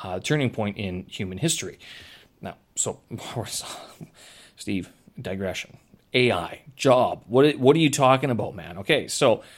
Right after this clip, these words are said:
going forward with the A I stuff, uh, what age are you? What are your interests? What do you think you can do? What do you think you can't do? And what, how much time and what are you willing to do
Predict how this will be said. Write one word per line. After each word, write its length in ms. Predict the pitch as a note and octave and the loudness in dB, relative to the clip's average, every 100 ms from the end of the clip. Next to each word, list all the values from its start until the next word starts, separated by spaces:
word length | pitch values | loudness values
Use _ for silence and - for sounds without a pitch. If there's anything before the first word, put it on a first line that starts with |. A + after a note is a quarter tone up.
| - - _ - D#3 | -20 -20 _ -12 2
going 340 | C3+ E3+ A3+ A3 | 6 6 4 0
forward 600 | - F3 C#3+ G2+ - - | 2 6 6 4 -4 -10
with 340 | G#2 B2+ C#3 | 0 0 0
the 380 | D3+ - C3 A#2+ | -4 0 0 2
A 40 | |
I 180 | G#2+ G2 | 2 0
stuff, 420 | F#2+ - - - - _ _ _ _ _ | -2 -4 -10 -14 -20 _ _ _ _ _
uh, 380 | F2+ F2+ F2+ E2+ | -6 -4 -4 -6
what 320 | A#2 G#2+ D3+ - | -4 2 2 2
age 300 | C#3 B2 A#2+ | 0 0 0
are 120 | A#2 | -2
you? 380 | A2+ A2 A2 - | 0 2 2 0
What 380 | - G#2+ B2 - | -8 0 2 2
are 100 | C3+ | 2
your 240 | B2 A#2 | 0 0
interests? 560 | G#2+ G2+ - G2+ - - | 0 -2 -4 -4 -4 -6
What 240 | G2+ B2 | -2 -2
do 100 | B2 | -2
you 80 | A2 | -4
think 260 | - C#3+ C3+ | -2 -4 -2
you 100 | C3 | -4
can 180 | A#2+ A2 | -2 0
do? 180 | A2+ | 0
What 220 | G#2 G#2+ - | 2 0 -2
do 80 | |
you 80 | G#2+ | -6
think 260 | - A2+ A2+ | -4 -6 -6
you 80 | G#2 | -10
can't 380 | - C#3+ B2+ | -4 -4 -4
do? 200 | B2 A#2+ A#2 | -2 0 0
And 240 | G#2 F#2+ | -4 0
what, 220 | A2 B2+ | 0 0
how 220 | - - | -4 -6
much 240 | D#3+ D#3+ - | -4 -4 -6
time 340 | - C3 C3 | -6 -4 -2
and 120 | A2 | -2
what 160 | G2+ A#2+ | -2 -2
are 40 | |
you 120 | B2 B2 | 0 -2
willing 340 | A2+ G#2+ G#2 | 0 0 -2
to 80 | F#2 | -6
do 520 | F#2+ B2+ B2 G#2+ G2+ | -2 2 4 2 -2